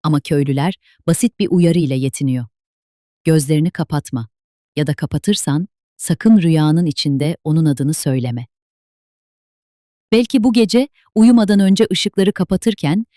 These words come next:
pencerene yansıyan silüet sana bakıyor olacak.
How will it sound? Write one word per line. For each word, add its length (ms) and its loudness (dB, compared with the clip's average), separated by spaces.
pencerene 500 4
yansıyan 500 0
silüet 460 -2
sana 300 0
bakıyor 320 -2
olacak. 380 -6